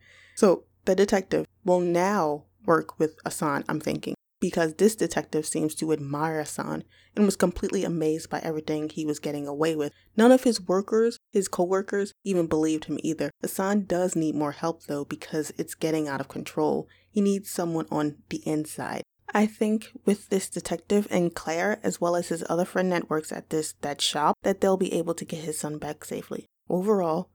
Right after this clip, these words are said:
this show is leaving me wanting more. I am upset that there's only five episodes. I hope that part two will be out, like, this month,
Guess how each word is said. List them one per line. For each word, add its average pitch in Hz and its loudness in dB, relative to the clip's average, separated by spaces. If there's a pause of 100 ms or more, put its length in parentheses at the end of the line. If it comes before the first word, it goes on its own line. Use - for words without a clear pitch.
(100)
this 185 2
show 170 4
is 170 0
leaving 160 0
me 151 -2
wanting 147 -4 (140)
more. 151 0 (120)
I 208 6
am 254 8
upset - 0
that 175 -4
there's 160 2
only 165 4
five 156 0
episodes. 180 -4 (180)
I 208 2
hope 220 6
that 196 2
part - -2
two 180 0
will 160 0
be 165 -6
out, 165 0
like, 170 -8
this 180 0
month, 175 4